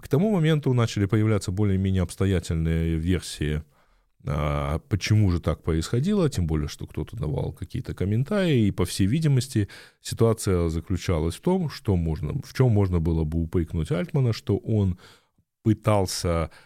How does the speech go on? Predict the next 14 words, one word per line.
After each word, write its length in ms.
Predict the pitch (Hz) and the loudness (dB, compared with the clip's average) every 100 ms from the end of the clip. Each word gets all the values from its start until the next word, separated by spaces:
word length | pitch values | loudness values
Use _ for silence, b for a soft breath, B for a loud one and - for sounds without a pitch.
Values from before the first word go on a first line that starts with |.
| B - | B -8
как 180 | - | -4
можно 380 | 101 101 95 90 | 0 2 2 0
активнее, 1040 | - 98 - 104 92 85 80 78 71 73 73 | -2 -8 -6 -4 0 0 0 0 -2 -4 -6
так 140 | - | -8
сказать, 200 | - 76 | -8 -4
развивать 520 | 92 85 101 85 69 | -2 0 0 0 -4
продукт, 540 | - 92 117 175 - 87 | -4 0 0 0 -4 -6
вы-, 240 | 85 80 - | -4 -4 -2
коммерциализовывать 1120 | 92 85 - 90 85 87 104 160 143 127 127 | 0 0 -2 -2 -2 0 0 0 0 -2 -2
его, 320 | 117 107 110 | -2 2 0
он 200 | - 85 | 0 -4
поднимал 500 | 80 85 82 82 78 | -4 -4 -2 0 0
новые 340 | 80 76 78 85 | 0 0 0 -2
деньги. 520 | 101 175 156 139 | 0 -2 0 0